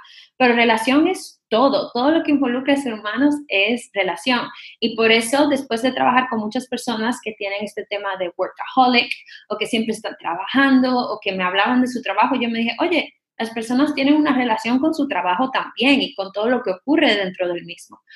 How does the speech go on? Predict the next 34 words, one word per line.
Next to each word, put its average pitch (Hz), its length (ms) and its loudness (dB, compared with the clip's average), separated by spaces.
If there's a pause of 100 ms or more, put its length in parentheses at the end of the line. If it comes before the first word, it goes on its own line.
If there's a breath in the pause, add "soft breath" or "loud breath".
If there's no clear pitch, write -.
(200 loud breath)
Entonces, 240 360 0
en 233 140 2
eso 226 220 2
decidí 220 440 0
de 226 380 0
diversificar 196 840 0 (320 loud breath)
y 208 60 2
hacer 214 260 2
un 233 100 0
asesoramiento 214 880 -2
de 180 420 0
cuál 196 200 2
es 226 140 -2
la 220 140 0
calidad 190 540 0
de 208 80 0
las 196 180 -2
relaciones 190 640 -6
laborales 180 920 0 (280 loud breath)
cre-, 214 240 0
para 202 220 4
crear 196 280 2
un 220 80 -2
espacio 208 560 -2
más 180 340 -8
inclusivo 214 880 -2 (280 loud breath)
y 214 140 -2
donde 202 440 0
la 196 180 0
produ-, 202 400 -2
se - 180 -6
aumente 202 440 2
la 277 160 2
productividad 214 800 2